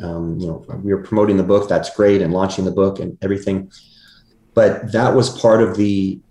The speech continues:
"You need to do more, Rick. You need to have a bigger impact. You need to affect more lives, you know, on a global scale, not just, you know, the people that read your book, but,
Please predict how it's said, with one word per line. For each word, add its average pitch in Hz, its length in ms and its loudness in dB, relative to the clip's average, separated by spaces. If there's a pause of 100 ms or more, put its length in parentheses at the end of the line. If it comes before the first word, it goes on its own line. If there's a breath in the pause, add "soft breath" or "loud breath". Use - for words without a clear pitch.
(160)
"You 120 320 4
need 113 260 4
to 107 100 0
do 104 240 4
more, 101 480 4
Rick. 92 380 0
You 107 320 2
need 98 220 -2
to 98 60 -4
have 95 200 -2
a 95 60 0
bigger 92 280 0
impact. 95 580 -2
You 95 120 0
need 95 240 -2
to 92 160 -4
affect 92 440 -2
more 90 180 2
lives, 87 680 -2
you 92 100 -8
know, 85 160 -8
on 95 160 -2
a 85 140 -2
global 101 480 2
scale, 82 440 -2
not 90 280 -2
just, - 560 -4
you 90 80 -8
know, 80 160 -6
the 82 100 -10
people 95 360 -6
that 82 120 -4
read 90 200 -6
your 85 100 -4
book, 120 340 0
but, - 220 -4